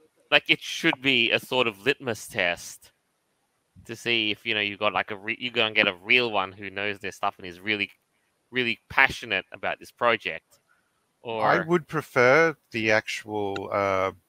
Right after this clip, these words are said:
Speaker 2: say, for instance, of a T V show or movie, they had someone on staff who was deeply familiar with the material. Otherwise, you, an actor doesn't have to know the ins and outs. They just have to know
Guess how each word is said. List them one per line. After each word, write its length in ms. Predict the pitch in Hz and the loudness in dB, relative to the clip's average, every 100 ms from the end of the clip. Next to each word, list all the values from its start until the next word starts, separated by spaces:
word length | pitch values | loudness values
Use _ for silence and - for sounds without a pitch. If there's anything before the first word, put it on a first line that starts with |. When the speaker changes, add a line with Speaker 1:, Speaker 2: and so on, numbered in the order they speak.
| _ _ _ 101 _ - | _ _ _ -20 _ -10
Speaker 2:
say, 200 | - 107 | -2 -2
for 140 | - | -4
instance, 260 | 95 - - | -12 -14 -18
of 80 | 95 | -16
a 20 | |
T 200 | - 107 | -12 -10
V 100 | 98 | -10
show 240 | - 104 95 | -6 -4 -4
or 60 | |
movie, 260 | 98 101 101 | -6 -8 -4
they 100 | 98 | -4
had 120 | 107 | -4
someone 540 | - - 120 123 117 110 _ _ _ | -6 -4 -2 0 -2 -4 _ _ _
on 160 | 117 107 | -6 -6
staff 540 | - 104 104 107 104 - | -4 2 4 4 2 -8
who 80 | |
was 300 | 104 95 90 87 _ _ | -10 -10 -14 -20 _ _
deeply 400 | 117 117 - 113 | -10 -10 -10 -12
familiar 480 | - 107 98 101 101 | -10 -10 -8 -8 -8
with 100 | 95 | -10
the 60 | 92 | -12
material. 640 | 87 - 98 110 143 185 - _ _ _ _ _ _ _ _ _ _ _ _ _ - | -16 -8 -4 -2 -2 -4 -12 _ _ _ _ _ _ _ _ _ _ _ _ _ -2
Otherwise, 920 | 113 107 101 101 101 95 90 - - _ - - - _ - | 0 0 2 4 4 2 -2 -12 -16 _ -20 -20 -20 _ -18
you, 160 | 120 - - - | -18 -18 -20 -4
an 100 | 131 | 6
actor 240 | 156 - 143 | 6 6 2
doesn't 340 | 131 - 127 | 2 2 -2
have 440 | - - 127 - - | -4 6 6 6 -6
to 440 | - 117 113 107 | -8 -6 -4 -4
know 420 | 110 107 107 104 98 | 2 4 4 0 -4
the 140 | 113 113 | -6 -6
ins 160 | 113 | -4
and 100 | 107 | 0
outs. 260 | 107 120 - | 2 2 -2
They 80 | 104 | -8
just 180 | 123 - | -6 0
have 180 | 120 - | 0 0
to 80 | |
know 340 | 107 104 104 | -4 -2 -2